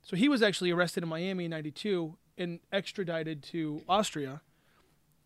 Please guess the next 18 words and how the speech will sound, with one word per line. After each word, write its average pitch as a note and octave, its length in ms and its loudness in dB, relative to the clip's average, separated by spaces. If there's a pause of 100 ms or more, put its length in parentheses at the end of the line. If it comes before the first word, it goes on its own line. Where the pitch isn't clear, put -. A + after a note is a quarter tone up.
And F#3+ 100 4
in F3 140 2
a, D#3+ 240 -2
a D3+ 60 4
six - 260 2
to G#3 80 -6
two F3 180 0
margin, F3 380 2
he E3 160 0
was D#3 340 -4 (460)
found F3+ 560 -2
guilty F3+ 500 2
of, D3 460 -6 (580)
uh, D#3 200 -6 (260)
nine F3 400 -4
counts F3+ 300 -6
of C#3+ 100 -8
murder. D#3+ 420 2